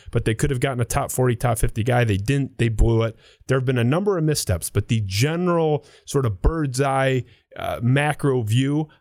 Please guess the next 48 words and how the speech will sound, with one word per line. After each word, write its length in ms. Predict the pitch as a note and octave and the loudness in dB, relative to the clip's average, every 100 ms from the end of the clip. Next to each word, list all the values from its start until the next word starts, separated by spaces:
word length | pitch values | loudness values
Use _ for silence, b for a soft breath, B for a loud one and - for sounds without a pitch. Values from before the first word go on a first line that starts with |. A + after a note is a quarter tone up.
| - | -4
I'm 180 | B2 G#2+ | 0 0
fine 320 | - C#3 C#3+ | 0 0 0
with 160 | B2 C3+ | 0 0
what 160 | A2 | 2
they've 180 | A2 F#2+ | 0 0
done. 220 | B2+ B2 | 0 0
But 160 | F#2+ - | 0 -4
the 60 | |
question 520 | A2 - E3 - F#3+ E3+ | -2 0 0 0 0 2
is, 220 | B2 F#2+ | 2 2
and 100 | G#2 | 0
this 140 | A2 | 0
is 100 | A#2+ | 0
what 80 | B2+ | 0
I'll 100 | B2 | 2
pose 300 | - B2 A#2+ | 4 2 0
to 100 | - | -2
you, 340 | A#2+ G#2+ D#2 b b b | 0 2 0 b b b
is 160 | A2 F#2+ | -2 0
when 160 | B2 | 2
you 100 | A#2+ | 0
get 220 | G2+ D#3+ E3+ | 0 -2 0
near 200 | D#3+ E3 | 0 0
that 180 | E3 | -2
finish 320 | - F3+ F#3 B2+ | -2 -2 0 0
line, 240 | G2 G2+ | 2 2
Tony 300 | - E3+ G#3+ | 2 0 2
Paul 240 | - G3+ | 2 2
thinks 280 | F#3 F3 D#3 | 0 0 2
we're, 200 | D#3 D3+ C#3 | 2 2 0
we're 120 | C#3 | -2
at 180 | C3+ D3 | 0 -4
the 40 | |
finish 300 | - C3 A#2+ | -2 0 0
line 160 | B2+ A#2 | 2 0
starting 360 | - B2+ B2 B2 | 2 0 2 2
in 120 | A2 | 2
twenty 240 | - B2+ | 2 2
twenty-one, 480 | A#2+ C3 A#2 A#2 G2+ | 2 2 4 2 2
this 140 | G#2+ - | 0 0
upcoming 400 | F#3 - F3+ D#3 | -2 -2 0 0
offseason, 360 | D3 - G2 | 0 -2 0
not 200 | A#2 D#3+ | 0 0
for 160 | - G#3 | -2 -2
winning 220 | A3+ A3 | 0 0
a 40 | |
World 220 | G#3 G3+ - | 0 0 0
Series, 340 | G3 D#3 | 0 0